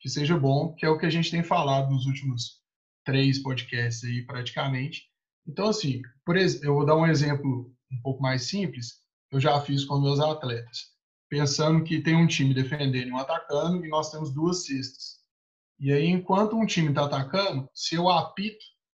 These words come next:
o time que tá atacando tem que atacar na outra cesta. E aí isso cria ajustes defensivos, que é o que eu quero buscar. Normalmente, no ataque, eu quero que aconteça um contra-ataque,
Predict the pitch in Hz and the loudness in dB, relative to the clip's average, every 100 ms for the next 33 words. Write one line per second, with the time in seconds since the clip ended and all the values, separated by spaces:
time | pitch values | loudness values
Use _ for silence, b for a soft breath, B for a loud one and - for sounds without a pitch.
0 | _ _ _ _ _ _ 143 185 196 240 | _ _ _ _ _ _ -2 0 2 0
1 | 233 190 180 165 - 180 185 156 165 170 | 2 2 2 0 0 2 2 0 -2 0
2 | 175 170 156 170 180 165 147 185 202 208 | 2 2 2 2 4 4 4 2 0 -4
3 | - - 131 - _ _ _ _ _ _ | -4 -6 -8 -10 _ _ _ _ _ _
4 | _ - 135 147 196 202 190 - 180 220 | _ 0 2 2 0 0 -4 -2 -2 0
5 | 208 170 135 139 220 262 233 160 165 165 | 2 2 2 2 0 0 -2 -2 -2 -2
6 | 160 135 - 156 - - - _ _ 147 | -4 -4 -6 -10 -12 -16 -20 _ _ -4
7 | 160 185 185 156 151 175 175 _ - 185 | -2 0 0 0 0 0 -4 _ -4 -2
8 | - 147 - - _ _ _ 147 196 240 | 0 -2 -2 -6 _ _ _ 4 6 8
9 | 214 175 156 131 156 165 160 156 139 131 | 6 6 2 -2 2 4 4 2 2 0
10 | 151 135 143 135 143 147 139 143 139 139 | -4 0 0 0 -2 -4 -2 -2 -4 -4
11 | 143 135 135 - - - - | -4 0 -2 -2 -6 -8 -8